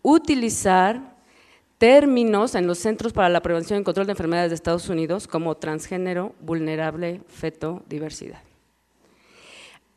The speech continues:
Esa es enajenación. Y si es un líder político, yo no, o, imaginen cómo, eh, estarán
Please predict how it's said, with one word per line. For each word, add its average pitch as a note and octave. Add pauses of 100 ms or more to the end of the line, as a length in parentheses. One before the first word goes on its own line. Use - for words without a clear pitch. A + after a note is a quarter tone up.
(280)
Esa B3
es - (800)
enajenación. D#3+ (100)
Y F#3+
si G3
es A3
un G3+
líder F#3+
político, F#3+ (580)
yo G3
no, G3+ (360)
o, -
imaginen G#3 (140)
cómo, G3
eh, D#3+
estarán F3